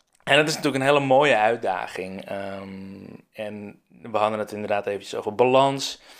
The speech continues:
En dat je eigenlijk nooit echt balans hebt. Hè, net als dat een koorddanser nooit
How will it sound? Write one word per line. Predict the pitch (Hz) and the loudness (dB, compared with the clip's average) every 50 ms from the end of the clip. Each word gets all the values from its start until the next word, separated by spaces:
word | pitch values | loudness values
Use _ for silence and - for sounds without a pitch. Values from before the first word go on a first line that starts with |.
| - - - - _ _ | -20 -20 -20 -20 _ _
En | - 101 98 | -12 -6 -2
dat | 101 104 101 - | -2 -2 -2 -2
je | - - | -4 -2
eigenlijk | 107 104 104 104 - - 104 107 104 | 0 0 0 -2 -2 -6 -8 -6 -4
nooit | 110 107 110 110 110 - | -4 -2 -2 -4 -4 -4
echt | 113 101 - - | -4 -4 -4 -6
balans | - 104 - 107 101 104 101 98 95 95 95 - - - - - - _ _ _ _ | -6 0 2 2 2 4 2 2 0 0 -4 -8 -8 -8 -8 -10 -12 _ _ _ _
hebt. | _ - - 104 113 135 - - - - - - - - - - - - _ _ | _ -12 -4 0 0 0 2 0 -2 -4 -4 -8 -16 -20 -20 -20 -20 -20 _ _
Hè, | - 104 110 123 127 | -2 2 4 4 4
net | 117 107 107 107 | 4 2 0 0
als | 110 107 | 0 -2
dat | - 104 101 | -2 -2 -2
een | 101 101 - | -4 -6 -4
koorddanser | - 123 120 127 123 - 110 107 107 107 - - 107 101 | -2 0 0 0 2 2 2 2 0 0 -4 -6 -6 -4
nooit | 101 107 110 107 107 104 - - - - _ | -2 0 0 0 -2 -4 -8 -12 -14 -16 _